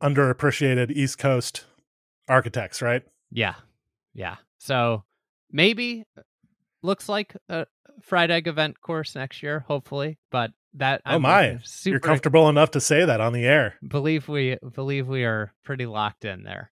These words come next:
Speaker 2: So
Speaker 1: Yeah.
Speaker 2: I'm very excited about that, that event, um, on Long Island. So,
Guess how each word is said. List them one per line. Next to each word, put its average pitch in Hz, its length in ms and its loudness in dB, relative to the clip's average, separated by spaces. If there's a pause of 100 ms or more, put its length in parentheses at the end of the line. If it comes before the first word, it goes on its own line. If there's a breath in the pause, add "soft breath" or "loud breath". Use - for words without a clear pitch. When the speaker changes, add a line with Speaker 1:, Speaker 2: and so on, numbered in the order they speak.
(140)
Speaker 2:
So 104 440 -6
Speaker 1:
Yeah. 107 220 -4 (200)
Speaker 2:
I'm 139 180 -4
very 170 280 4
excited 131 480 -2
about 110 320 -2
that, 107 280 0 (100)
that 117 260 -4
event, 104 400 -8
um, 98 440 -10 (340)
on 101 200 -8
Long 95 220 -10
Island. 90 400 -16 (160)
So, 98 300 -10